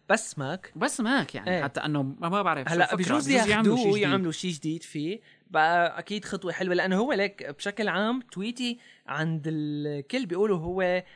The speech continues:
Speaker 1: أكتر شيء اكسبيرينس على، ككلاينت لتويتر. إذا طبعًا ما بدك أنت هالمالتي كولم مثل تويت ديك أو شيء، آه، أحسن شيء أو هيك بر-، بيريح أكتر شيء، أسهل شيء. فما بعرف شو وجهة نظرهم كمان.
Speaker 2: في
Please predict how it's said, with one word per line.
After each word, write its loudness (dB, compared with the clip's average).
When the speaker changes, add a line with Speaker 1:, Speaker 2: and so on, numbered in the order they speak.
Speaker 1:
أكتر -4
شيء -6
اكسبيرينس -6
على، -2
ككلاينت -4
لتويتر. -2
إذا -8
طبعًا -2
ما 0
بدك -2
أنت -10
هالمالتي -6
كولم -6
مثل -6
تويت -6
ديك -6
أو -4
شيء، -4
آه، -8
أحسن -2
شيء -6
أو -8
هيك -10
بر-، 0
بيريح -2
أكتر -2
شيء، -10
أسهل -10
شيء. -14
فما -2
بعرف 0
شو -12
وجهة -12
نظرهم -6
كمان. -10
Speaker 2:
في -6